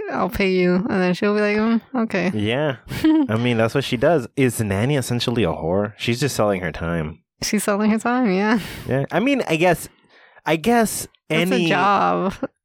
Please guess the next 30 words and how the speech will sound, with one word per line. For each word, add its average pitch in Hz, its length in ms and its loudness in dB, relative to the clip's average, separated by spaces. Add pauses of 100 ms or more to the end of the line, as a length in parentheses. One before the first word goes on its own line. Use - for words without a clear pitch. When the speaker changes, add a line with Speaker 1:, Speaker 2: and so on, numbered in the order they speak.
(640)
Speaker 2:
It's, 156 120 -2
the 143 80 0
problem 165 320 0
is 147 140 0
you're 135 100 2
Speaker 1:
I 226 40 0
s- 214 60 0
Speaker 2:
selling 143 300 0
you. 95 400 0 (140)
Speaker 1:
Yes. 190 580 -2 (500)
Every 202 240 0
job, 175 380 -2 (100)
you're 196 60 -2
selling 180 380 0
you. 202 240 2 (580)
Speaker 2:
Yeah, 220 420 2
I 165 120 0
guess. 160 360 2
Accepting 170 460 0
money 147 240 2
to - 100 -4
do 110 320 0
anything 113 420 0
is 95 160 -2
whoring. 87 500 -4 (1000)
Speaker 1:
<laughs> 269 120 0 (920)
So - 200 -2
everyone's 240 580 2
a 202 80 2
whore? 214 480 2